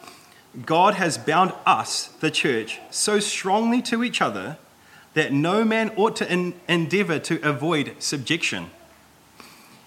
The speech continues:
And where love reigns, mutual service will be rendered. Even kings and governors are not exempt from this,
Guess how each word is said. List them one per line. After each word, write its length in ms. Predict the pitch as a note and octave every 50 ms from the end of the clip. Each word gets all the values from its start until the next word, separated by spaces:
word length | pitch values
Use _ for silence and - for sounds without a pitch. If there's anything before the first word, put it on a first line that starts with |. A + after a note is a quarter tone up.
| - _ -
And 200 | C3+ D3 C#3+ D#3+
where 120 | E3+ E3
love 320 | D#3 E3+ F#3+ A3+ G#3 F3+
reigns, 600 | F#3+ G#3+ F#3 D3 C3+ C3+ C3+ C3+ C3+ - - - - - - - - -
mutual 400 | C3+ D3+ F#3 F#3 - - F#3+ D#3
service 640 | - - - F#3+ F#3+ E3 C3+ A#2 G#2 G#2 - -
will 340 | - A2+ A2+ C3 D3+ D3+ D3
be 160 | C#3 C#3+ C3
rendered. 460 | B2 C3 C3+ C#3 C3 G#2+ F#2+ F2+ - - - - - - - - - - - - _ _ _ _ - - - - - - - - - - - - -
Even 360 | - F3+ G#3+ F#3+ A3+ A3 G#3+
kings 340 | G#3+ - A#3+ A3+ A#3+ A3+ A#3
and 100 | A#3 A3
governors 460 | - A3 A3+ B3 A3 G3 D3+ B2+ A2
are 100 | - B2+
not 300 | C#3+ D#3 F3 F#3 G#3+ -
exempt 400 | F#3 E3+ C#3+ B2+ F3 F#3+ D3+ A2+
from 220 | - - D3 C3 C#3+
this, 400 | D#3 B2+ E2+ - - - -